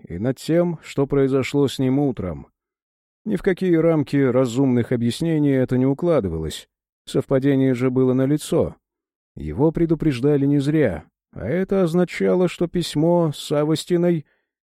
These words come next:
было утечкой информации из стана таинственной секты,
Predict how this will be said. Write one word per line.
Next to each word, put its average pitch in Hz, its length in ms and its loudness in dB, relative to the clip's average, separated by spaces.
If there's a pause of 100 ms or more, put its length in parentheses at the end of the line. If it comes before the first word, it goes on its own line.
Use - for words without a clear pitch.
было 156 480 2
утечкой 170 680 0
информации 139 800 0
из 139 260 -2
стана 139 460 0
таинственной 135 640 0
секты, - 640 -4